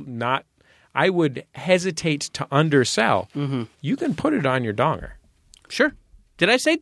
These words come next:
Speaker 1: Or on someone else's
Speaker 2: What did
Speaker 1: dong.
Speaker 2: I said donger, didn't I?
Speaker 1: You said taint.
Speaker 2: I said taint.
Speaker 1: You said pussy
Speaker 2: Oh, I
Speaker 1: taint
Speaker 2: said
Speaker 1: or
Speaker 2: pussy
Speaker 1: butt.
Speaker 2: taint. I'm sorry. You can. That's a glaring omission on
Speaker 1: I
Speaker 2: my
Speaker 1: think
Speaker 2: part, and
Speaker 1: Kevin
Speaker 2: I'm sorry.
Speaker 1: mentioned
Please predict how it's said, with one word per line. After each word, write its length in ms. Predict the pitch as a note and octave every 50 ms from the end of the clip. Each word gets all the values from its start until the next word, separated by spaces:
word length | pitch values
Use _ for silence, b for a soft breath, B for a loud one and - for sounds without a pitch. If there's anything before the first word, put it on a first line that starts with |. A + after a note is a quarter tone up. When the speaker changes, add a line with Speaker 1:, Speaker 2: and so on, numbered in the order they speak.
| _
Speaker 1:
Or 240 | - E3 - F3 A3+
on 100 | - G#3+ D#3+
someone 280 | - G3+ F#3+ F#3 F3
else's 160 | F3+ F#3 F#3
Speaker 2:
What 100 | F#3+ D4
did 40 | E4+ D4
Speaker 1:
dong. 80 | C4
Speaker 2:
I 40 | D4
said 200 | - - G4+ -
donger, 300 | G#3 E3+ D3 D3 D#3 D#3+
didn't 240 | D#3+ G3 A#3 C#4+ D#4+
I? 20 |
Speaker 1:
You 40 | F#4+
said 180 | - - A#2+ G#2
taint. 320 | - - E3 E3 A2 - - -
Speaker 2:
I 100 | C3 C#3+
said 220 | - C#3+ A#2 -
taint. 240 | - - E2 B1+ - _ _ _ _ _
Speaker 1:
You 80 | - C#3+
said 180 | - E3+ D#3
pussy 180 | - D#3+ D3+ D#3
Speaker 2:
Oh, 120 | E3+ F3 F3
I 100 | F3 F3
Speaker 1:
taint 60 | A#2+
Speaker 2:
said 100 | D3+ D3
Speaker 1:
or 60 | G#2+
Speaker 2:
pussy 240 | G2+ D#3+ D3 - C3+
Speaker 1:
butt. 60 | A2+
Speaker 2:
taint. 180 | - G#2+ G2 -
I'm 100 | A#2 B2+ C3
sorry. 280 | - - E2+ D#2 D2
You 100 | A2+ B2+
can. 180 | C#3 D#3+ D3 A#2+ - B2+ - _ _ _ _ _ _ _ b b b b b b b
That's 260 | - D#3 D#3 - - - _ _ - - -
a 80 | D#3 D#3
glaring 440 | - E3 F3+ G#3+ A3 G#3+ G#3 G3+ G3
omission 420 | F#3+ F3 E3 E3 D#3 - D#3 C#3
on 60 | B2+
Speaker 1:
I 80 | F3 F#3
Speaker 2:
my 80 | - -
Speaker 1:
think 100 | - E4
Speaker 2:
part, 180 | - B2+ A2+ A3+
and 60 | B3
Speaker 1:
Kevin 220 | C#4 C4+ C4+ A3+
Speaker 2:
I'm 40 | F#3+
sorry. 140 | F3 E3 F3+ A#3
Speaker 1:
mentioned 440 | - - - C3 A#2 A2+ A2+ -